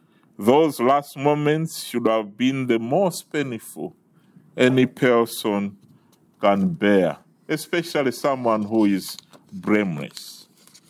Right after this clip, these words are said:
We can only ask for forgiveness as we commit to a life of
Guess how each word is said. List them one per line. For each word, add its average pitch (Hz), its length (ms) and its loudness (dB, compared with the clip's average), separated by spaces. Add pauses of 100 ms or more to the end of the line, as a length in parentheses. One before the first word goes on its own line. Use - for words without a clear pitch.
(2250)
We 131 140 8
can 139 240 2
only 156 480 4 (500)
ask 135 360 -2
for 113 180 2
forgiveness 143 1080 0 (540)
as 110 400 4
we 120 460 4 (500)
commit 110 640 0
to 101 140 4
a 98 120 8
life 110 480 4
of 98 460 -2